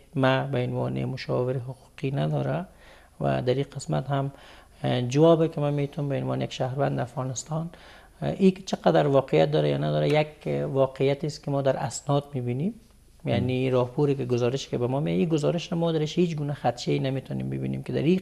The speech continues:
Speaker 1: قسمت تخطی صورت گرفته، تخلف صورت گرفته و پنهان مانده باشه. این را نه از دید اداره عالی تفتیش پنهان میمونه و نه از دید مقامات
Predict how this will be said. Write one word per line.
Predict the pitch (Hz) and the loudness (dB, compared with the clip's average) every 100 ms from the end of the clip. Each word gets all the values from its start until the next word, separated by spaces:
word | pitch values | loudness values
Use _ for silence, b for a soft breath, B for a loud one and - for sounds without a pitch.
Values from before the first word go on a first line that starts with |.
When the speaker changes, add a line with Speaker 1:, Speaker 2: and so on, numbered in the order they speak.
| - | 0
Speaker 1:
قسمت | 143 160 180 - B B B B - | -2 0 0 -2 B B B B 0
تخطی | 151 - 147 - 170 | 0 6 4 4 0
صورت | - 151 139 | 2 0 2
گرفته، | 139 135 - 139 - | 0 -2 -2 -4 -2
تخلف | - 147 135 165 170 | 2 2 6 6 6
صورت | - 143 139 | 0 2 4
گرفته | 131 131 - 135 | 4 2 2 2
و | 127 127 | 4 4
پنهان | 123 - 147 151 170 | 2 2 2 2 2
مانده | 147 143 | 2 2
باشه. | 139 139 165 | 0 0 -2
این | 175 165 | 2 4
را | 160 | 4
نه | 165 | 4
از | 156 131 | 4 4
دید | 147 143 139 135 B B - | 2 4 4 2 B B 0
اداره | 135 139 156 | 6 8 10
عالی | 143 151 | 8 8
تفتیش | - 127 - - 202 - 156 | 6 2 2 4 4 4 -2
پنهان | 131 139 131 143 | -2 0 0 2
میمونه | 151 151 160 190 | 2 2 2 2
و | 185 | 2
نه | 147 | 2
از | 156 151 135 | 2 2 2
دید | 131 151 160 156 - | 2 2 4 2 0
مقامات | 139 123 - 131 139 - 160 | -2 -2 0 2 0 2 2